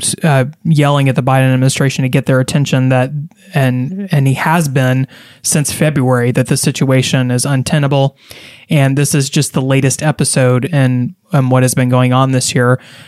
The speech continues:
Uh, of course, in August and July, there were more than two hundred thousand enforcement encounters with illegal aliens. So many of these individuals,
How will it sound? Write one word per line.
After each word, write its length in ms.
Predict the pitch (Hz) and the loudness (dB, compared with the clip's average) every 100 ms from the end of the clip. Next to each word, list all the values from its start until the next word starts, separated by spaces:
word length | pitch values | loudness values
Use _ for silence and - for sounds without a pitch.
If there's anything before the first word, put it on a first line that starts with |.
| - - | -18 -4
Uh, 260 | 131 123 127 | 0 0 2
of 120 | 139 | 0
course, 280 | - 135 - | 2 0 0
in 100 | 127 | 0
August 400 | 131 131 127 - | 0 2 0 0
and 240 | 151 147 | 0 2
July, 340 | 139 127 127 127 | 2 2 2 2
there 260 | 139 135 123 | 0 2 2
were 140 | 123 | 2
more 260 | 127 147 139 | 2 2 0
than 140 | 135 | -2
two 180 | - 160 | 0 0
hundred 340 | 160 143 131 | 2 0 -2
thousand 540 | - 135 143 135 117 - - - - - | 0 0 0 0 -4 -6 -14 -20 -16 -2
enforcement 560 | 147 135 135 131 131 | 0 2 0 0 0
encounters 500 | 127 113 131 123 123 | 0 0 0 0 0
with 160 | 131 127 | -2 0
illegal 360 | 127 127 127 131 | 0 0 0 0
aliens. 540 | 127 120 120 143 - - - - - | 0 0 -2 -6 -8 -12 -20 -20 -14
So 340 | - 143 135 131 - | -4 0 0 -2 0
many 220 | 160 185 | 2 4
of 80 | 165 | 4
these 160 | 156 | 2
individuals, 680 | 160 156 151 151 160 160 - | 2 0 0 0 0 0 -4